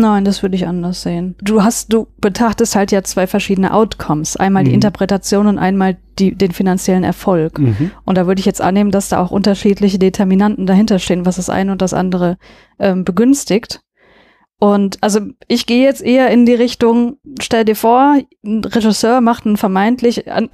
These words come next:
Speaker 1: gemeint antirassistischen Film und die Leute denken so, wie du das gerade gesagt hast, so, da, da ist super viel Rassismus drin und
Speaker 2: Mhm.
Speaker 1: der, der Regisseur, der muss ja auch rassistisch sein, wenn er sowas darstellt.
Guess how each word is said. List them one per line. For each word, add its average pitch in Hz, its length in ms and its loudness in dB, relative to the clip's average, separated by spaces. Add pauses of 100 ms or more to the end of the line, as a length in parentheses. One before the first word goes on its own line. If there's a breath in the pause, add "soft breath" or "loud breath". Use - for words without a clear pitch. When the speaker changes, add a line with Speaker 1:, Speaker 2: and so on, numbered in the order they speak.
Speaker 1:
gemeint 202 680 2
antirassistischen 214 880 0
Film 262 380 2 (580 loud breath)
und 220 180 0
die 226 60 4
Leute 220 340 2
denken 220 340 0
so, 208 320 2
wie 208 680 -2
du 247 80 2
das 262 200 2
gerade 233 160 -2
gesagt 196 320 0
hast, 175 120 -2
so, 190 100 -2
da, 185 120 0
da 196 180 -2
ist 202 280 -4
super 294 240 2
viel 240 160 0
Rassismus 233 540 0
drin 240 200 -2
und 202 80 -2
Speaker 2:
Mhm. - 40 2
Speaker 1:
der, 196 140 0 (160)
der 185 380 0
Regisseur, 214 360 0
der 226 80 2
muss 233 180 2
ja 240 100 0
auch 220 160 0
rassistisch 220 480 -2
sein, 160 240 -4
wenn 170 100 -2
er 175 80 0
sowas 214 360 0
darstellt. 185 680 -4